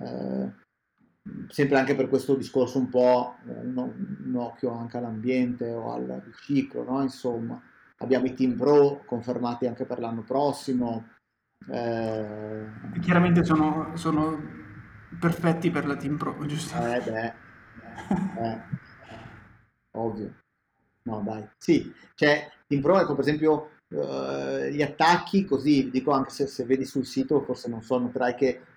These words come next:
Speaker 1: non, abbiamo un, pare-, parecchie varianti colore che sono, sono comunque rimaste uguali, abbiamo tolto solo alcune varianti colore nuove.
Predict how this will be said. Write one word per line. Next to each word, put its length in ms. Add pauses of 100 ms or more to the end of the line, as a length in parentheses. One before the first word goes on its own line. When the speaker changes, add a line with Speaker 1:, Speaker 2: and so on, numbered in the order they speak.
Speaker 1:
non, 300
abbiamo 300 (200)
un, 360
pare-, 220
parecchie 380
varianti 400
colore 340
che 80
sono, 440 (400)
sono 180
comunque 220
rimaste 420
uguali, 520
abbiamo 220
tolto 160
solo 200
alcune 280
varianti 380
colore 300
nuove. 580